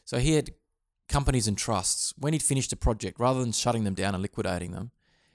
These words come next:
he would reuse them in the next deal. Um, I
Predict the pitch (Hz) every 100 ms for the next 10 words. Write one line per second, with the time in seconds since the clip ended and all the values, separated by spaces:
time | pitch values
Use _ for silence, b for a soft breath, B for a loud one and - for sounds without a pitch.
0 | _ _ - 147 147 147 147 - - _
1 | _ _ _ _ _ _ _ _ 107 123
2 | 120 113 113 110 104 101 101 - - 92
3 | 85 - _ _ _ _ b b b b
4 | b _ _ 107 101 - - _ - -
5 | _ _ - _ _ _ _ _ _ _
6 | _ _